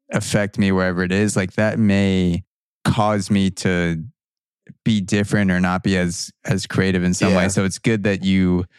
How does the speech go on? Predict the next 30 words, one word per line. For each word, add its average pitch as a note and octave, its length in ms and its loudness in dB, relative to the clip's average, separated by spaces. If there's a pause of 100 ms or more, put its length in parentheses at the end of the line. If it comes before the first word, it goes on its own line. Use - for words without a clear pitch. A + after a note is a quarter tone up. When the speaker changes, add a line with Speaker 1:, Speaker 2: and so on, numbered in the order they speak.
Speaker 2:
I B2 60 -4
think D#3 200 -2
Speaker 1:
you A2+ 80 4
Speaker 2:
it's G2+ 80 2
hard G2 140 4 (100)
as G2 160 2
Speaker 1:
acknowledge - 0 -
Speaker 2:
a B2+ 60 0 (100)
Speaker 1:
that. G#2 60 -6
Speaker 2:
creator G#2+ 480 -2 (140)
to F#2+ 420 0 (440)
sift - 440 -4
through G#2 260 0
what F2 500 -2
feedback F2 680 -4 (160)
to - 140 -4
listen E2+ 420 -4
to, G2 320 -2 (460)
because G2+ 260 0
I G2 100 0
think, A2 280 -4
like, F#2 320 -4 (240)
as G2 200 -2
a F#2 120 -2
writer A2+ 760 -2
and E2+ 420 -6 (680)
with G#2 160 -8
my G2 80 0
screenplays, G2+ 880 -2
like, F2+ 240 -4